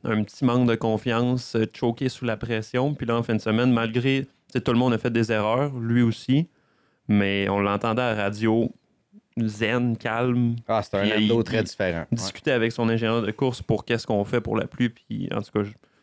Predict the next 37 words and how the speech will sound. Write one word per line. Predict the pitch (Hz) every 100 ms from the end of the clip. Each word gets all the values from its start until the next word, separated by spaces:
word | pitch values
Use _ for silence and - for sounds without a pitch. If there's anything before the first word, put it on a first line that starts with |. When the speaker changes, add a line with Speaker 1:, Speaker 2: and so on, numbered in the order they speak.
| _
Speaker 1:
trouvais | - 110 117
qu'il | 113 107
était, | 101 - 110 101
euh, | 98 101 _ _ _ _ _ _ _ -
ouais, | 113 -
il | - 117
a | 113
montré | 113 110 143
qu'il | 123
était | 113 113
du, | 113 113 110
euh, | 107
World | 107 117 127 123
Championship | 131 117 127 113 127 -
Material | 123 151 151 151 120 101 - -
en | 117
fin | 117
de |
semaine. | 113 107 107 104 - - _ _ _
Speaker 2:
Tant | 113 107
mieux. | 95 101 110
Speaker 1:
Ouais. | 113 - _
Speaker 2:
C'est, | _ - 110 98
Speaker 1:
Fait | -
que | -
Speaker 2:
qui, | - 143
qui, | - 185 175
qui | - 175
serait | - 98
fâché | - 107 98 - 120
que | 110
Lando | 92 90 101 101
gagne | 92 90
le | 85
championnat | 87 85 87 92
des | 87
pilotes ? | - 82 82